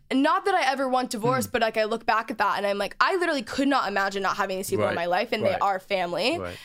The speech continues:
Speaker 1: Again, not that I ever want divorce, but because, like, I look back at that now and I'm like, there's so much, like, it's like life after death. There's
Speaker 3: Yeah.
Speaker 1: so much more to that, you know?
Speaker 3: Right.
Speaker 1: So I'm like, even changing that aspect, like, you know what I'm saying? I don't know.
Speaker 3: Absolutely.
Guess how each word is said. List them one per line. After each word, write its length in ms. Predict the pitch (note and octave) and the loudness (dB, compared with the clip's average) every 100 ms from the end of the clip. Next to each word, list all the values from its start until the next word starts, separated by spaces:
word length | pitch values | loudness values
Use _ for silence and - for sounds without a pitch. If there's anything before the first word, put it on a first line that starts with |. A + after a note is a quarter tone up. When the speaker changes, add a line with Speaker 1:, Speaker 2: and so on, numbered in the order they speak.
| - - - | -20 -20 -4
Speaker 1:
Again, 340 | B3+ C#4 A#3 | 0 0 0
not 200 | A#3 B3+ | 0 0
that 100 | C4 | 0
I 40 | B3+ | 0
ever 120 | A#3 | 0
want 140 | A3+ G#3+ | -4 -2
divorce, 300 | A3+ F4 - | -2 -2 -2
but 260 | - C4 | -2 -2
because, 400 | B3 - C4+ A3+ - | -2 -2 -2 -4 -2
like, 140 | B3+ | 0
I 60 | B3+ | 2
look 160 | B3+ C#4 | 0 0
back 180 | C4 C4+ | -2 0
at 60 | |
that 160 | A3 G3 | -2 0
now 340 | G3 A3 B3+ | 0 2 2
and 80 | G#3 | 0
I'm 160 | G3 G3 | 0 0
like, 240 | F#3+ F#3+ | -2 0
there's 180 | G#3+ A3 | -2 0
so 320 | - B3 A3+ | -2 0 2
much, 200 | A3+ G#3+ | 0 0
like, 280 | - G3 - | 0 -2 -2
it's 100 | - | -6
like 140 | G#3 F#3+ | -4 0
life 240 | G3 G3 | 0 2
after 220 | G3 G3+ | 0 0
death. 220 | G3 F3+ - | 0 -2 -2
There's 160 | G#3 G3 | -2 0
Speaker 3:
Yeah. 60 | |
Speaker 1:
so 260 | - A#3+ A3 | 0 0 2
much 320 | A3 G#3 - | 0 -2 -6
more 460 | G#3+ G#3+ G3 F#3+ F#3+ | -4 0 2 0 -2
to 160 | - - | -4 -2
that, 400 | E3+ F#3+ B3+ C#4+ | 0 2 0 0
you 80 | |
know? 120 | E4 F4 | 2 0
Speaker 3:
Right. 80 | |
Speaker 1:
So 120 | - B3 | 0 0
I'm 80 | |
like, 200 | A#3 G3+ - - - - | 0 -4 -8 -20 -20 -4
even 280 | - D#4 F4+ | 0 2 2
changing 380 | - C#4+ B3+ A3+ | 2 0 2 0
that 220 | F#3+ G3 | 2 2
aspect, 520 | - G3 - G3 G3 | 0 -2 -2 -4 -2
like, 400 | G3+ F3 C3+ - - _ _ _ | 0 0 -2 -10 -20 _ _ _
you 120 | A#3+ | 0
know 80 | D4+ | 2
what 80 | F#4 | 2
I'm 60 | E4+ | 0
saying? 420 | D4+ D4 D4 C#4+ | 0 0 -2 -4
I 160 | G3+ B3 | -4 0
don't 120 | D#4 | 0
know. 60 | D#4 | 0
Speaker 3:
Absolutely. 300 | A#3 G3+ | 0 -4